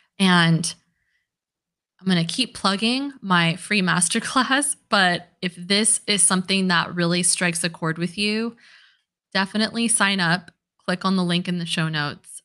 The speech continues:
um, because I'm gonna go way deep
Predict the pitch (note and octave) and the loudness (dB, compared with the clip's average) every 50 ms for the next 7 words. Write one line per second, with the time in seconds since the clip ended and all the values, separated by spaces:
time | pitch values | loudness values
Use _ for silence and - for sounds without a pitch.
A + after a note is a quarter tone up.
0 | - - F3 E3 D#3+ D3+ D#3 - - - F3 - _ _ _ _ _ _ _ - | -4 -2 0 0 0 0 -2 -8 -12 -16 -18 -20 _ _ _ _ _ _ _ -12
1 | - - F3 E3 E3+ E3+ E3 E3 E3+ E3 E3 D#3+ D#3+ - - _ _ - E3+ E3 | -4 -2 0 2 4 4 6 4 4 2 2 -2 -2 -4 -8 _ _ -20 -20 -18
2 | - E3+ E3 D#3+ F3+ F3+ E3+ E3 E3+ E3 F3 E3+ E3 - E3+ - - | -18 -12 -4 0 2 2 4 2 2 0 -2 -4 -4 -6 -8 -10 -16